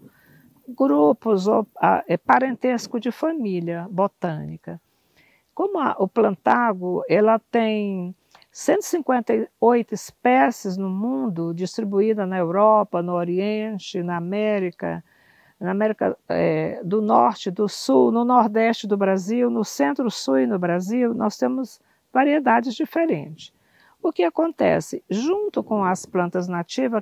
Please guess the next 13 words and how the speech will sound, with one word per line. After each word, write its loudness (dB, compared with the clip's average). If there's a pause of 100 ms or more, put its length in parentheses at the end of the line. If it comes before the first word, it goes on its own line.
(140)
crescem 0
famílias -4 (500)
que -2
às 2
vezes 2
não -4
têm -2
o -4
mesmo -4
princípio -6
ativo, -2
tem -2
outros, -4